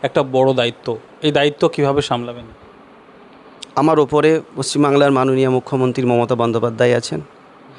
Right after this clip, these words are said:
Speaker 2: অভিষেক বন্দ্যোপাধ্যায় আছেন। তেনার, তেনাদের পরামর্শ অনুযায়ী আমি কাজগুলো করব।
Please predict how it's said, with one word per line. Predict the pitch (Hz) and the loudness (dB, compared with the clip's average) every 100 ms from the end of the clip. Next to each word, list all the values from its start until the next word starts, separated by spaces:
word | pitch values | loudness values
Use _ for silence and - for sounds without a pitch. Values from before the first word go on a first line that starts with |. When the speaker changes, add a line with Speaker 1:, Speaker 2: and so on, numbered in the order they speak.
| - - 131 | -20 -4 0
Speaker 2:
অভিষেক | 131 135 143 | 2 2 0
বন্দ্যোপাধ্যায় | 135 131 131 127 131 131 | 0 0 0 0 2 2
আছেন। | 127 160 180 - - - - - - - - | 0 -4 -8 -12 -20 -20 -20 -20 -20 -20 -4
তেনার, | 143 160 175 | 0 2 0
তেনাদের | 175 160 170 175 | 0 0 2 0
পরামর্শ | 160 151 147 147 160 | 2 0 0 -2 -2
অনুযায়ী | 151 156 156 | 0 0 0
আমি | 143 | 0
কাজগুলো | 127 107 110 107 | 0 0 -2 -2
করব। | 104 101 104 | -4 -6 -8